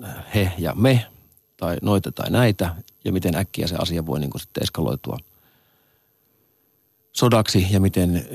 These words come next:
niin kun, pitkät ne meillä esimerkiksi on nämä niin kun haavat, niistä puhutaan edelleenkin sadan vuoden jälkeen, niin tuskin voi vain kuvitella, mitä se on niin kun tuolla Jugoslavian alueella se, kun se tilanne on niin pinnassa. Et tuota, niin kuin tässä on useammin mainittu, niin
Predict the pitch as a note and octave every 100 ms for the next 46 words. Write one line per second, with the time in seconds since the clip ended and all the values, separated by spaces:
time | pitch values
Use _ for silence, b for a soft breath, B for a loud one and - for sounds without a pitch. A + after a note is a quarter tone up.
0 | F2 - - F2 - _ _ - - -
1 | G2 - A2+ - F2+ F2 A#2 A2 G2 F#2+
2 | F2+ E2+ D#2+ F2 E2+ E2 D#2+ D#2 D2+ E2
3 | D#2 D#2+ E2+ D#2+ C#2 C#2 C#2 F#2+ F2 E2
4 | F2+ E2 E2 D#2+ E2 D#2 - C2+ C#2+ A#1
5 | - _ - - - F2 - E2 E2+ E2+
6 | E2 F2 D#2+ D#2 C#2+ D#2+ C#2+ - - A#1
7 | - - - D#2 D#2+ - A#1 C#2+ - A1+
8 | G1+ G1+ - - - _ - - E2 -
9 | _ - - - - G#1+ G#1 - - _
10 | _ _ - E2 - - - - _ _
11 | _ _ _ _ _ _ _ - - F2+
12 | - F2 D#2 E2 - b b b b b
13 | _ _ _ - - G#2+ F#2 F#2+ F2 F#2
14 | F2+ E2+ F2 E2 - E2+ D#2+